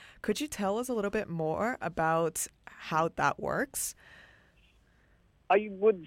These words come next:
Speaker 2: say that I completely agree that that tension between, uh, and I would circle around the notion of gravity, is very much at play in this work, and certainly where the, um, you know, where much of the dynamic or contrast within the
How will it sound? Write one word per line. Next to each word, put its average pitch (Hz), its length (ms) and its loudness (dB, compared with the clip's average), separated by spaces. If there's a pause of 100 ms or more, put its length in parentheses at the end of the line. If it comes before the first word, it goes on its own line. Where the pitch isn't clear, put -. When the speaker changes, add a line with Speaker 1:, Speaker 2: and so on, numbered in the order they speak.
(100)
Speaker 2:
say 196 200 8
that 175 160 6
I 175 80 6
completely 180 400 -6
agree 160 260 -4
that 135 260 2
that 127 200 0 (160)
tension 165 440 -10
between, 127 720 -4
uh, 107 320 -2
and 117 100 -4
I 135 80 -2
would 147 180 -8
circle 147 240 -4
around 123 300 0
the 123 60 -4
notion 131 260 -2
of 107 120 -8
gravity, 107 520 -2 (320)
is 127 320 2
very 156 180 4
much 147 220 0
at 127 140 6 (100)
play 127 340 2
in 127 220 -6
this 117 160 -6 (100)
work, 104 300 -2
and 107 120 -6 (120)
certainly 139 540 0
where 117 600 2
the, 104 200 0
um, 95 800 -8 (580)
you 143 80 -2
know, 139 100 2
where 147 160 8
much - 220 2
of 135 180 4
the 113 500 6
dynamic 127 500 0
or 117 100 -4
contrast 160 600 -6
within 113 380 -4
the 110 80 -4